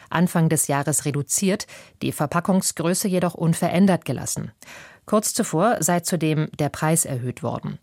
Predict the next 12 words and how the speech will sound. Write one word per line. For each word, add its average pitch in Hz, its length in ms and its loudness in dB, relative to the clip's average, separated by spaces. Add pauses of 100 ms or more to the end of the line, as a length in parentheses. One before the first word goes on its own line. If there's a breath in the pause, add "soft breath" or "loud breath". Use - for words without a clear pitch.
(100)
Unter 160 180 2
dem 151 120 2
Strich 180 300 0
entspreche 139 520 -2
das 135 260 0
einem 135 260 -2
Aufschlag 143 560 0
von 135 280 -2
achtundvierzig 170 680 -2
Prozent, - 560 -2
kritisierte 123 540 -4
Foodwatch. - 720 -6